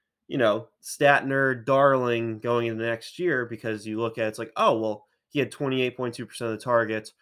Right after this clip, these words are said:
They're gonna upgrade, you know, they had bad quarterback play." You know, there's going to be all these reasons why Drake London's going to be the, like,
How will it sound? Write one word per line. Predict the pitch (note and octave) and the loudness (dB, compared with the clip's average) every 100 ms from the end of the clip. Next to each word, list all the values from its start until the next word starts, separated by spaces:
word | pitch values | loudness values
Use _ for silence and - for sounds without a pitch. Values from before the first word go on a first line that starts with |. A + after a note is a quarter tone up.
| _ _ | _ _
They're | A2 | -4
gonna | A2+ A2+ | -2 0
upgrade, | A2+ - A#2+ A2+ | -2 -2 -4 -4
you | A2+ | -4
know, | G#2+ | -2
they | A2+ | -2
had | - | 0
bad | A#2 A#2+ A#2 | 2 2 0
quarterback | C3+ A#2 A2 - | -4 0 0 0
play." | A#2+ A2+ G#2+ G#2+ _ _ _ | -2 0 -2 -6 _ _ _
You | A2+ | -6
know, | G2+ - _ A#2 | -6 -8 _ -6
there's | A#2+ A#2 | -4 -2
going | B2+ A#2+ | -2 -2
to | A#2 | 0
be | A#2 | 2
all | C3 | 2
these | C#3+ D3 C3 | 2 0 -2
reasons | C#3+ D#3+ C3+ A#2 G#2+ - | -2 -2 -2 -4 -8 -6
why | A2 A2 G#2+ G#2+ G#2+ - _ _ _ _ _ | -4 -2 -2 -4 -8 -14 _ _ _ _ _
Drake | C3 A#2+ B2 | -2 -2 0
London's | A#2+ A2+ A2 | -2 -2 -4
going | B2 A2+ | -4 -4
to | A2 | -4
be | A2+ | -6
the, | G#2 A2 G#2+ G#2+ | -6 -4 -4 -6
like, | G#2+ G2 | -8 -10